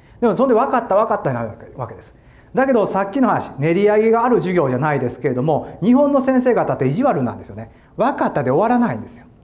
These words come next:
揺さぶりたくなるんです。何で揺さぶるか。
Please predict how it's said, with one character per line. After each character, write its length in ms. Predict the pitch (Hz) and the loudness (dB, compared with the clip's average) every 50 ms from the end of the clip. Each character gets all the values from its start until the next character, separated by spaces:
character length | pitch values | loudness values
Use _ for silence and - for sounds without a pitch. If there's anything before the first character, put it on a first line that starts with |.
| - _ - _ _ _ - - | -20 _ -20 _ _ _ -14 -6
揺 120 | - 180 226 | -2 -2 0
さ 160 | - 285 285 | 0 0 0
ぶ 120 | 254 285 | 2 2
り 80 | 262 254 | 2 2
た 100 | 269 247 | 2 0
く 120 | - 170 | -2 -2
な 100 | 143 127 | -2 -2
る 100 | 110 107 | -4 -6
ん 60 | 101 - | -8 -14
で 80 | - | -16
す。 180 | - - - - - - - - _ - - - - - - - _ - | -20 -20 -20 -20 -20 -20 -20 -20 _ -20 -20 -20 -20 -20 -20 -18 _ -6
何 280 | 131 156 175 180 196 | -4 -2 0 0 2
で 60 | 190 190 | 2 2
揺 140 | 214 220 | 2 2
さ 160 | 202 220 208 175 | 0 0 -2 -2
ぶ 80 | 165 | -2
る 100 | 156 143 | -4 -4
か。 160 | - 120 - | -6 -8 -12